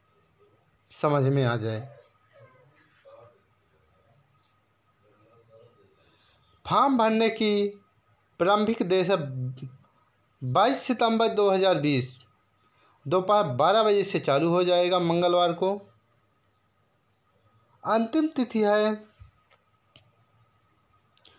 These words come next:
पाँच नवंबर दो हज़ार बीस को रात ग्यारह बज के पचपन मिनट तक। आवेदन में किसी भी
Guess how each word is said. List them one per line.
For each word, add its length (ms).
पाँच 300
नवंबर 420
दो 200
हज़ार 300
बीस 300
को 160
रात 420
ग्यारह 500
बज 220
के 120
पचपन 360
मिनट 320
तक। 220
आवेदन 500
में 280
किसी 380
भी 160